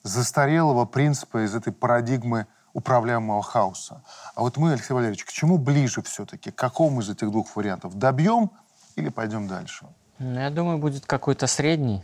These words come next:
Speaker 2: то есть период такой турбулентности геополитической, экономической. А, период, когда будет выкристаллизовываться некий новый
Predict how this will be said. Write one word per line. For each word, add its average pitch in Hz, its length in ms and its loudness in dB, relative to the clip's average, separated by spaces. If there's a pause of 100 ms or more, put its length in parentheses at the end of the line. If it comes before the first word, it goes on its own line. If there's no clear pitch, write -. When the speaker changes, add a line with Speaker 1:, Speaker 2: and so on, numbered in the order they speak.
Speaker 2:
то - 60 -10
есть - 180 -8
период 117 720 0 (320)
такой 107 260 -4
турбулентности 110 1080 -2 (140)
геополитической, 104 1120 -4 (400)
экономической. 101 920 -2 (1080)
А, 101 360 -2
период, 139 380 2
когда 127 340 0
будет 123 400 -4 (360)
выкристаллизовываться 113 1080 -2
некий 113 260 -2
новый 107 440 0